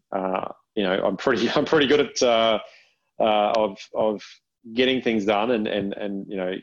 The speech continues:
coming up with a solution. But for me, I was so far out of my depth, uh, for media interviews and, and just completely thrown into that spotlight. Uh, that I, you know, I struggled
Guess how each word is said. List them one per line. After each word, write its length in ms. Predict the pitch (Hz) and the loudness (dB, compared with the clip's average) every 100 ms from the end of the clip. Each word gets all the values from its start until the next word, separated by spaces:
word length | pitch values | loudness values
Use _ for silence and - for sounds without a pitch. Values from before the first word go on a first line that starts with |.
| - | -10
coming 200 | 113 107 | -6 -6
up 60 | |
with 80 | - | -6
a 20 | 95 | -6
solution. 460 | 95 95 98 98 | -2 -2 -2 -6
But 120 | 92 | -10
for 100 | - | -4
me, 140 | 123 127 | 0 2
I 40 | |
was 160 | 104 98 | 2 2
so 280 | - 131 131 | 0 0 0
far 160 | 113 | 0
out 60 | 104 | 2
of 60 | |
my 100 | 98 | 0
depth, 320 | 92 92 - - - | 0 -2 -4 -18 -10
uh, 280 | 95 90 90 - | -8 -6 -6 -8
for 180 | - 92 | -10 -10
media 280 | - 98 95 | -4 -2 -2
interviews 460 | 95 90 95 95 90 | -4 -4 -2 -2 -2
and, 160 | 92 | -8
and 220 | 92 92 - | -8 -10 -10
just 180 | - | -14
completely 320 | - - 101 - | -10 -6 -6 -6
thrown 340 | - 95 92 | -4 -2 -2
into 180 | 95 - | -4 -4
that 160 | 101 - | -4 -4
spotlight. 500 | - - 95 92 - _ - - _ _ - | -4 0 0 0 -4 _ -20 -20 _ _ -4
Uh, 160 | 95 95 | 0 2
that 120 | 107 | 2
I, 100 | 117 | 2
you 80 | 123 | 2
know, 140 | 92 | 2
I 40 | |
struggled 520 | 95 - 101 104 95 | 2 2 2 2 0